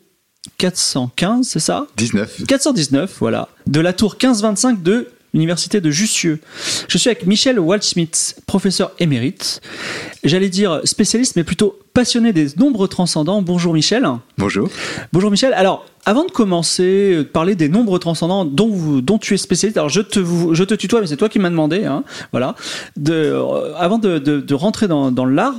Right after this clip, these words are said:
Speaker 1: on va parler un petit peu de toi. Donc, euh, toi, comment tu t'es mis au, tu t'es dit, tiens, les nombres transcendants, ça m'intéresse, je vais travailler là-dedans, ça s'est passé comment ?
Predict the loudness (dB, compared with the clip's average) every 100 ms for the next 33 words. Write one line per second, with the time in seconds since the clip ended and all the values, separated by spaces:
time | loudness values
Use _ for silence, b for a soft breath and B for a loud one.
0 | -4 -2 0 0 0 0 0 -4 -2 0
1 | 0 -2 B B B 2 2 2 -6 -18
2 | _ _ _ -2 0 2 2 2 2 0
3 | -2 -6 _ _ _ _ -2 2 2 0
4 | -4 -4 0 0 -2 0 2 4 4 4
5 | 2 0 -2 -2 -2 -2 0 0 0 0
6 | -2 -2 0 0 0 0 -2 -2 0 0
7 | 0 0 0 0 -2 -4 -4 -2 0 -2
8 | 0 -2 -2 -2 -2 -2 -2 -2 -2